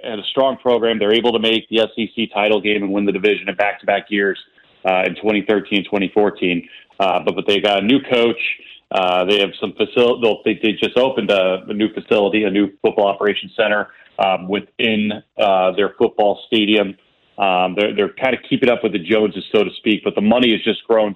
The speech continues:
so astronomically high throughout that league, especially with the new E S P N deal coming, especially with Texas and Oklahoma coming to board in the next couple of years, that, um, you know, when, when you talk about bold, innovative, strategic,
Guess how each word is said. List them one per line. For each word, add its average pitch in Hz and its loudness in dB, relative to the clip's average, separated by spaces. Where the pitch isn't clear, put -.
so 113 2
astronomically 104 -2
high 101 -4
throughout 104 0
that 98 0
league, 107 0
especially - 0
with 120 2
the 120 -4
new 113 2
E 113 4
S 107 0
P 110 0
N 101 -2
deal 104 2
coming, 104 -2
especially 113 0
with 107 -2
Texas 113 -4
and 107 2
Oklahoma 107 0
coming 113 0
to 107 2
board 104 2
in 98 -2
the 101 -2
next 101 -2
couple 104 0
of 101 2
years, 104 4
that, 95 0
um, 95 0
you 123 -4
know, 104 0
when, 113 -2
when 123 2
you 110 0
talk 123 0
about 104 0
bold, 110 2
innovative, 104 0
strategic, 117 0